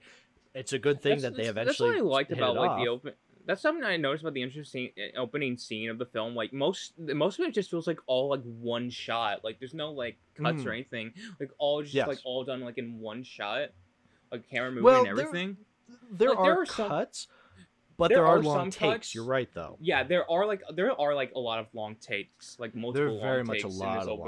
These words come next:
Speaker 2: opening.
Speaker 1: ta-, yes.
Speaker 2: And which
Speaker 1: Yeah,
Speaker 2: is
Speaker 1: there's,
Speaker 2: interesting.
Speaker 1: there's that one scene where they're at Hawaii. I know we're jumping all over the place, but, like, I, there's just so much to talk about, you know? It's like, but anyway, they're, they're at that one scene where they're at, they're in Hawaii. They're at, like, that, like,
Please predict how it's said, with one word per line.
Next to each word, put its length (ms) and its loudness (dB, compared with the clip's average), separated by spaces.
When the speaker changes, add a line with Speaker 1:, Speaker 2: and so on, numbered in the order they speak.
Speaker 2:
opening. 20 -8
Speaker 1:
ta-, 280 -12
yes. 560 -10
Speaker 2:
And 140 -8
which 100 -6
Speaker 1:
Yeah, 60 -8
Speaker 2:
is 20 -4
Speaker 1:
there's, 100 -4
Speaker 2:
interesting. 560 -10
Speaker 1:
there's 220 -4
that 180 -2
one 260 -2
scene 300 -4
where 100 -4
they're 320 -4
at 240 -4
Hawaii. 440 -4
I 80 -6
know 100 -6
we're 120 -6
jumping 300 -10
all 140 -8
over 140 -12
the 80 -12
place, 260 -14
but, 160 -4
like, 140 -6
I, 140 -4
there's 280 -6
just 160 -6
so 120 -2
much 200 -6
to 60 -10
talk 280 -6
about, 300 -6
you 80 -6
know? 180 -2
It's 140 -8
like, 120 -4
but 140 -2
anyway, 400 0
they're, 220 -4
they're 200 0
at 120 -4
that 160 0
one 200 0
scene 400 -4
where 140 0
they're 220 -2
at, 180 0
they're 200 -4
in 200 0
Hawaii. 560 0
They're 180 0
at, 120 -2
like, 160 -4
that, 160 -4
like, 240 -8